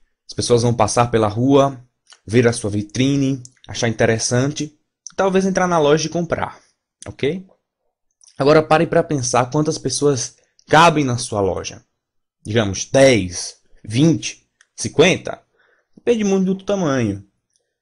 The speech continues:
Mas, por exemplo, para ter cinquenta pe-, cinquenta pessoas na sua loja, imagine só o quanto você iria gastar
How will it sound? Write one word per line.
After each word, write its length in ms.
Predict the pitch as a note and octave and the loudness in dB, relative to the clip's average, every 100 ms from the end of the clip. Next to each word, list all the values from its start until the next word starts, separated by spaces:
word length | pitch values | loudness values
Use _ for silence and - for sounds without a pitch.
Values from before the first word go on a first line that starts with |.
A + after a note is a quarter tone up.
| _ - | _ -4
Mas, 160 | E3+ | -4
por 140 | - G3+ | 0 0
exemplo, 340 | D#3 G2 - | 0 -4 -4
para 180 | - D#3 | -2 -2
ter 200 | - E3 - | -2 -12 -8
cinquenta 500 | - - F#3 A3+ A3+ | -4 -4 0 -2 -2
pe-, 200 | - D#3 | -6 -6
cinquenta 420 | D3+ - - F3 | -6 -6 -2 -2
pessoas 380 | F3 C#3+ - A2 | -2 -6 -2 -2
na 160 | A2+ G#2 | -2 -2
sua 240 | - C#3 | 0 2
loja, 480 | G#2 A2+ C3 G2+ F#2+ _ _ A#2+ | 4 4 2 -2 -8 _ _ -4
imagine 360 | D3 C#3+ D#3+ | -2 0 -2
só 200 | - D#3 | 0 0
o 120 | E3 | 0
quanto 340 | - E3+ F#3+ F#3 | 0 0 0 -2
você 320 | F3+ - D#3 | -4 -2 -2
iria 260 | D3 D#3+ D#3+ | 0 0 4
gastar 800 | D#3 F#3 - - B2 C3 F3 | 4 2 -2 -4 2 2 0